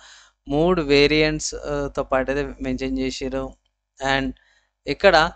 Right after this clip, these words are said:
మీరు once again ఇక్కడ కూడా చూపించేస్తాను. ఇక్కడ ఆప్షన్స్‌లో కూడా selections ఉన్నాయి. style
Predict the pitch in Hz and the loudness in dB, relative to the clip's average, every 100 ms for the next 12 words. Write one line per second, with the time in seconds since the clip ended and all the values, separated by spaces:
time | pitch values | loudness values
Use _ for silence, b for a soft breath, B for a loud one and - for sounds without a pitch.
0 | _ _ _ 135 135 131 131 127 147 131 | _ _ _ -8 -6 -2 -2 -2 -4 -4
1 | 135 139 131 - 131 131 127 - 127 156 | -4 -2 -4 -6 -10 -8 -8 -8 -10 -10
2 | 151 139 127 127 - 143 - 135 147 160 | -10 -6 -4 -6 -6 -12 -10 -8 -4 -4
3 | 131 - 135 127 143 135 135 131 147 185 | -4 -4 -6 -6 -10 -10 -8 -6 -4 -8
4 | - - - 135 135 135 | -10 -14 -6 -4 -4 -4